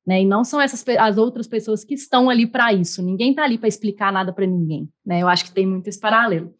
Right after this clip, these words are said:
E uma outra coisa que eu achei bem legal, assim, que a Arlane trouxe num, num dos artigos dela, foi sobre a responsabilidade de inclusão estar no R H e de que isso deveria ser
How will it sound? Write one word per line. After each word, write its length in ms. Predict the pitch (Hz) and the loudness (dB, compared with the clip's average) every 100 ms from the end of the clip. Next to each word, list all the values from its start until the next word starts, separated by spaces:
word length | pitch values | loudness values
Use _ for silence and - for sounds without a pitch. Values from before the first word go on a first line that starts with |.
| _ | _
E 440 | 269 277 277 254 254 | 0 2 2 0 0
uma 140 | 294 | 2
outra 180 | 330 349 | 0 0
coisa 260 | 339 311 | -2 -2
que 100 | - | 0
eu 60 | 277 | 0
achei 320 | 254 262 254 | 0 -2 -4
bem 220 | 226 285 | -2 0
legal, 460 | 349 254 208 214 202 | 2 2 2 0 0
assim, 300 | 196 - 202 | -2 -6 -10
que 180 | - 233 | -4 0
a 60 | |
Arlane 260 | 220 214 208 | 2 2 2
trouxe 300 | 208 202 226 | 0 0 0
num, 220 | 202 185 | -2 -4
num 220 | 214 214 202 | -2 0 2
dos 100 | 208 | 2
artigos 580 | 190 175 - 190 175 | 0 0 -2 -2 -4
dela, 480 | 208 226 233 190 185 _ _ | 0 2 2 -2 -6 _ _
foi 140 | 254 240 | 0 0
sobre 1040 | - 240 247 220 294 294 277 247 196 180 - | 2 2 0 0 0 0 0 0 0 -2 -4
a 100 | 247 | -2
responsabilidade 840 | 240 302 349 330 277 262 226 247 254 | 0 0 0 0 -2 -2 -2 0 0
de 60 | |
inclusão 580 | 269 269 214 214 220 285 247 | -4 -4 -4 -2 -2 -2 -4
estar 380 | - 220 220 | -4 0 0
no 120 | 254 247 | 0 0
R 180 | 233 | -2
H 460 | 247 226 185 196 - _ 214 | -4 -2 -2 -4 -8 _ -2
e 80 | |
de 100 | - | -2
que 200 | - 214 | 0 2
isso 420 | 226 - 269 247 208 | 2 0 0 2 2
deveria 400 | 226 233 220 220 | 0 0 0 0
ser 300 | 247 226 | 0 0